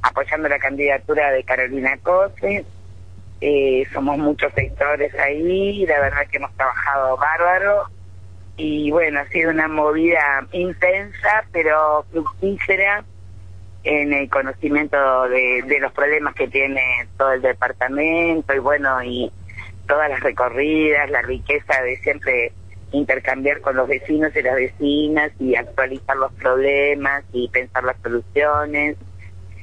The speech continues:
Y bueno, y también toda la recorrida por, por comité de bases, que realmente el reencuentro siempre con, con todo el pueblo frente amplista es enriquecedor, y, y más en un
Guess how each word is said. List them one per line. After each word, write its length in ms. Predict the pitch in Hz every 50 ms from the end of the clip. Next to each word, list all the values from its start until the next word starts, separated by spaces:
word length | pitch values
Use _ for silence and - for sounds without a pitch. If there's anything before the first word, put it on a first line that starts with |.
| - - - -
Y 160 | 143 151 147
bueno, 280 | 147 165 165 160 151 147 143
y 80 | 135
también 680 | 104 135 139 147 156 156 160 156 170 180 175 170 160
toda 260 | - 151 156 156 156 151
la 120 | 151 147
recorrida 580 | 143 143 135 127 147 139 147 156 160 151 151 -
por, 260 | - 143 135 131 127 - - - -
por 180 | 151 143 135
comité 420 | - 147 147 147 147 143 - 151 147
de 160 | 147 143 143
bases, 720 | 143 143 156 160 165 165 170 165 - - - 170 170 - - -
que 120 | - 147
realmente 880 | 139 139 139 139 139 143 143 151 143 - 147 143 139 135 127 120 117 - - - - - - - - - - - - -
el 240 | 147 147 147 143
reencuentro 560 | 135 139 143 143 135 - 151 151 151 - 156 147 -
siempre 420 | - 160 160 160 - - 151 143 131
con, 680 | - 139 135 131 131 131 131 131 131 127 127 123 104 - - -
con 220 | 131 131 135 139
todo 340 | - - 143 143 147 147 143
el 180 | 135 135 135 -
pueblo 340 | - - 147 147 147 147 143
frente 400 | - 139 135 139 143 - 131 135
amplista 640 | 135 135 - 131 151 151 - - - 165 156 143
es 240 | 135 131 131 135 135 - - - - -
enriquecedor, 960 | 151 151 135 139 139 - - 135 - - 147 135 131 139 143 147 156 165 160
y, 180 | 147 139 - - 151
y 120 | 151 147
más 260 | 135 143 147 156 156 - -
en 120 | 151 147
un 420 | 139 135 127 131 127 127 131 127